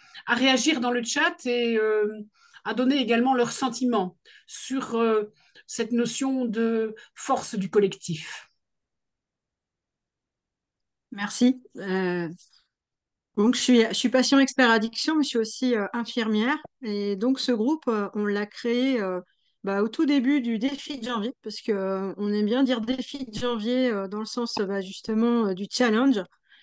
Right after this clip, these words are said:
Speaker 2: et d'un challenge qu'on va faire à plusieurs. Euh,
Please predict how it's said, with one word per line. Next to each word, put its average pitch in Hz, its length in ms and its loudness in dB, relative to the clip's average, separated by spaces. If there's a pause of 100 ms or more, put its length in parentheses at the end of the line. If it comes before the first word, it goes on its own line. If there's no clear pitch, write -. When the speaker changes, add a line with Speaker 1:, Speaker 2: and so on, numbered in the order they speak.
(180)
Speaker 2:
et 214 80 -6
d'un 220 280 -6
challenge 254 460 2
qu'on 247 140 -2
va 214 120 0
faire 226 240 -2
à 208 80 -2
plusieurs. 214 540 -4 (880)
Euh, 202 540 -2